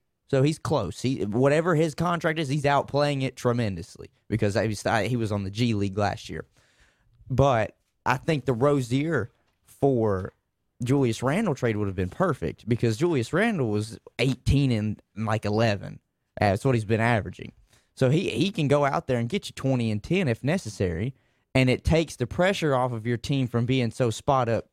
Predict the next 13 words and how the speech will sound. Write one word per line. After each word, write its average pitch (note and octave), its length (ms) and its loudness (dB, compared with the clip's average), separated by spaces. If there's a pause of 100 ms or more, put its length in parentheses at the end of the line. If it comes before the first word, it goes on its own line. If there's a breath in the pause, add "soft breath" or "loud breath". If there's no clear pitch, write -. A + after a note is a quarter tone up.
(280)
three-point C3 480 -2
shooters. - 480 -8 (320)
Like, C3 280 -2 (200)
or B2+ 220 2
they B2 140 2
just A#2+ 220 -4
dribble A#2 300 2
down A#2+ 240 0
the G#2+ 60 -4
court B2 340 -2
from A#2 180 -2
the A2 180 2
inbound A2+ 500 0